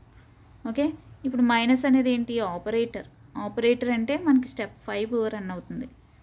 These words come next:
అంటే మైనస్, స్టెప్ ఫైవ్ ఏంటి? మైనస్, మైనస్ కదా ఆపరేటర్. ఆపరేటర్ మనం ఫైవ్ ఏ చూడండి. ఫైవ్ ఏ meaning already మనకు తెలుసు కదా.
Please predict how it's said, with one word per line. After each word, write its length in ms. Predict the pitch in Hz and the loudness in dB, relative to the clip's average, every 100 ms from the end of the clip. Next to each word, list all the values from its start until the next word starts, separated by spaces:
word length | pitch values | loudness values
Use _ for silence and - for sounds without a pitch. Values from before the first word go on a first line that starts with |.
| _ - | _ -12
అంటే 160 | 220 233 | -6 -4
మైనస్, 520 | 196 180 185 190 180 - - - _ _ _ | -2 -4 -4 -6 -8 -10 -12 -18 _ _ _
స్టెప్ 340 | - - 196 - | -20 -14 -14 -12
ఫైవ్ 260 | - 190 185 | -8 -6 -6
ఏంటి? 280 | 185 214 285 - - - - - 202 | -6 -4 -4 -6 -20 -20 -20 -12 -6
మైనస్, 560 | 190 185 180 175 - - - 220 | -4 -4 -4 -8 -10 -16 -14 -10
మైనస్ 400 | 202 196 202 214 | -8 -6 -6 -8
కదా 200 | 208 202 | -8 -6
ఆపరేటర్. 580 | 196 180 190 185 240 302 - - - - - - - 214 | -6 -6 -8 -6 -4 -6 -6 -20 -20 -20 -20 -20 -10 -6
ఆపరేటర్ 600 | 208 208 214 214 226 214 202 202 208 _ _ - | -6 -2 -2 -2 -2 -2 -2 -2 -6 _ _ -14
మనం 240 | 214 208 202 202 - | -8 -6 -6 -8 -8
ఫైవ్ 280 | 233 220 226 214 | -2 0 0 0
ఏ 120 | 208 240 | 2 2
చూడండి. 440 | 254 226 208 220 247 - | 0 -4 -4 -6 -8 -12
ఫైవ్ 260 | - 233 233 | -6 -2 0
ఏ 120 | 240 240 | 0 0
meaning 400 | 233 220 226 233 | 0 0 -2 -2
already 320 | 214 208 226 | -4 -4 -4
మనకు 240 | 220 226 | -6 -6
తెలుసు 320 | 226 214 214 233 | -8 -8 -8 -8
కదా. 280 | 220 214 | -6 -8